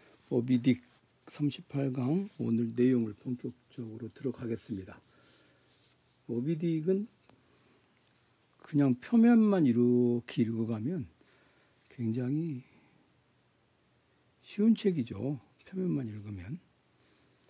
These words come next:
어, 전체 구도를 보면은 그냥 그대로 읽을 수 있어요. 프롤로그와 에필로그가 있고, 에필로-,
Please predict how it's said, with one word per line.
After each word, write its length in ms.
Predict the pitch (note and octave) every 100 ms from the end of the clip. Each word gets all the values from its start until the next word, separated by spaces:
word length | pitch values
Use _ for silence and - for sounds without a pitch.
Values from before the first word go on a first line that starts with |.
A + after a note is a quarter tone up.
| _ _ _ _
어, 120 | D3 A2+
전체 320 | - C3+ C3+ D3+
구도를 960 | - D3 D#3+ D3 C#3 B2+ B2 A#2 A#2
보면은 480 | A2+ B2+ A2+ A#2 B2
그냥 280 | - A#2+ A2+
그대로 480 | - A2+ A#2+ C3+ C3
읽을 260 | G#2 G#2+ A2
수 140 | -
있어요. 180 | - G2
프롤로그와 840 | - F#3 F#3+ F3+ D#3 D3 C3+ C#3 B2
에필로그가 1200 | A#2 - C3 C3 B2+ A#2 A2+ A2+ G#2+ G#2+ A#2 A2
있고, 500 | F#2+ - _ D#3 A#3 - _ _ _ _ _ _ _ _ _ _ _ _ _ _ _ _ _
에필로-, 680 | B2 A#2+ - F3 F#3 F#3